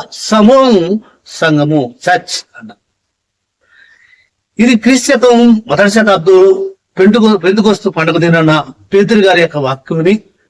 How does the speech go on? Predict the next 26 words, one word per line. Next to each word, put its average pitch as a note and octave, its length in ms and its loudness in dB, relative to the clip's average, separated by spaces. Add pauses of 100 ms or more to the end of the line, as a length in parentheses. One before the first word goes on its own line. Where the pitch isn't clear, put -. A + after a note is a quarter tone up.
(380)
మూడు F#3+ 300 2
వేల A3+ 260 2
మందితో D#3 680 -2
సంఘం D3 380 -2
ప్రారంభమైంది. C3+ 840 -2 (580)
అది F#3+ 180 0
ఈ C4 40 2
రోజు C#4 240 2
భూమి A#3 280 4
మీద G#3 140 2
రెండు F#3 300 2
వందల E3+ 220 0
యాభై D3 280 0
కోట్లు D#3 380 -8
విస్తర-, D3 380 -6
విస్తరించింది C3+ 580 -8
సంఘం. A#2 400 -8 (280)
అయితే G#3 420 0 (500)
ఈ F3 60 -10
సంఘం A#3 760 0 (420)
భూమి G3 220 2
మీద B3 260 2 (640)
ఎలా D#3+ 200 0
విస్తరించింది G#3+ 600 0
అనగా, F#3 220 0
ముందుగా E3+ 600 0